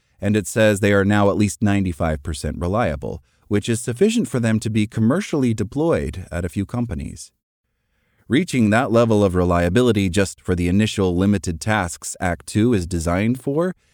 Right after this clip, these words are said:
is a major breakthrough. For years, tools have existed to automate office tasks, what's known as robotic process automation, but these are finicky to build and prone to breaking.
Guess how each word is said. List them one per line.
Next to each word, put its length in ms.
is 240
a 160
major 840
breakthrough. 640
For 140
years, 460
tools 300
have 120
existed 480
to 80
automate 480
office 400
tasks, 640
what's 240
known 240
as 200
robotic 480
process 560
automation, 680
but 140
these 200
are 120
finicky 480
to 120
build 420
and 160
prone 280
to 80
breaking. 640